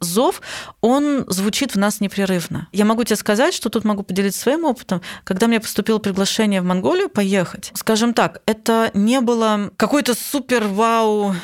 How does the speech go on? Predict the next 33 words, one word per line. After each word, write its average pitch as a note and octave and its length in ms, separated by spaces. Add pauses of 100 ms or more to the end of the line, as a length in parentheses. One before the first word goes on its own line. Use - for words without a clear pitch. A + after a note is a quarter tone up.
с - 80
точки B3 300
зрения G3+ 400
эго, B3 500 (140)
это G#3+ 220
не C4 180
было A#3 180
с - 80
чем-то A#3 320
супер-вау. F3 720 (680)
Да, A3 320
с - 80
точки A#3+ 320
зрения G#3 400
души F#3+ 500
я G3 160
чувствовала, G3+ 320
что G3 140
мне G3 120
туда G3+ 260
надо. F#3+ 440 (100)
Вот F#3 220
мне G3 220
просто A#3 560
туда F#3 500
надо. F#3 460
Я F#3 140
должна F#3 400
поехать F#3 500
туда. D#3 340
Меня F3+ 240
тянет G3+ 480
туда. D#3+ 300